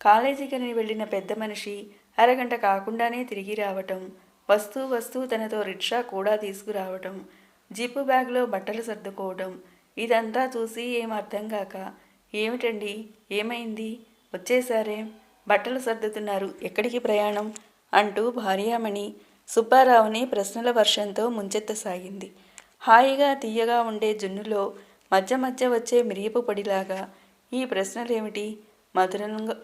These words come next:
మధురంగా తనని ఆలోచించుకోనీయకుండా అంతరాయం కలిగిస్తూ, "అసలు సంగతి ఇది అని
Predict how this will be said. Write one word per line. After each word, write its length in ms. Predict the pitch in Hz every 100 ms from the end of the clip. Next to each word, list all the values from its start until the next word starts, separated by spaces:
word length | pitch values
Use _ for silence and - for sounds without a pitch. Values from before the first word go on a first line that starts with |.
| -
మధురంగా 680 | 190 202 240 233 214 208 - - _ _ _ -
తనని 240 | 226 226 233
ఆలోచించుకోనీయకుండా 1300 | 190 180 202 220 240 233 233 220 208 196 202 196
అంతరాయం 640 | 226 214 180 196 214 220 214
కలిగిస్తూ, 680 | 196 196 196 196 - 202 214 - _ _ -
"అసలు 260 | 208 233
సంగతి 400 | 254 247 247 240
ఇది 320 | 240 202 214 233
అని 140 | 220